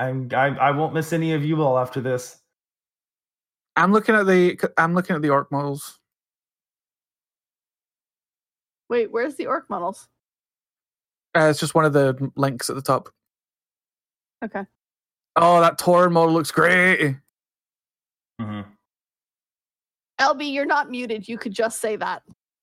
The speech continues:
Speaker 1: L B
Speaker 2: He's
Speaker 1: is
Speaker 2: not
Speaker 1: not
Speaker 2: going
Speaker 1: going
Speaker 2: to.
Speaker 1: to.
Speaker 2: We've told you this.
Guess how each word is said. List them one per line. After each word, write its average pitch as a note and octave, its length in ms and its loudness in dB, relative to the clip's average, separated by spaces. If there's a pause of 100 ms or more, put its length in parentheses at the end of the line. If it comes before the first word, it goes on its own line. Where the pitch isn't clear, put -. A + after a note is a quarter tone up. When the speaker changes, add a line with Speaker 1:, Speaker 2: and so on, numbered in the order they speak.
(1080)
Speaker 1:
L A2+ 100 -4
B D3 60 -4
Speaker 2:
He's C3+ 60 -2
Speaker 1:
is C3+ 60 -2
Speaker 2:
not E3+ 180 2
Speaker 1:
not E3+ 80 -8
Speaker 2:
going E3+ 140 4
Speaker 1:
going D#3+ 160 0
Speaker 2:
to. D#3+ 160 -2
Speaker 1:
to. - 40 2
Speaker 2:
We've C3+ 140 -4
told D3+ 280 2
you D3 80 0
this. - 560 -4